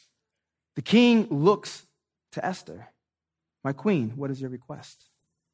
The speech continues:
And she tells them that there is something that is distressing her, that there is something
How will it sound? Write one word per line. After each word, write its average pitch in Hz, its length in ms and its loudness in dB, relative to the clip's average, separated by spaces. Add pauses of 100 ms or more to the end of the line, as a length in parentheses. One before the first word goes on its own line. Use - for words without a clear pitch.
(680)
And 156 160 -2
she 185 120 -6
tells 190 480 -6
them 120 400 -6 (720)
that 135 140 -2
there 151 120 2
is 143 100 -2
something 175 460 -2
that 147 140 0
is 143 180 -4
distressing 147 920 -8
her, 110 340 -14 (640)
that 139 100 -4
there 165 160 4
is 160 100 -2
something 190 800 -2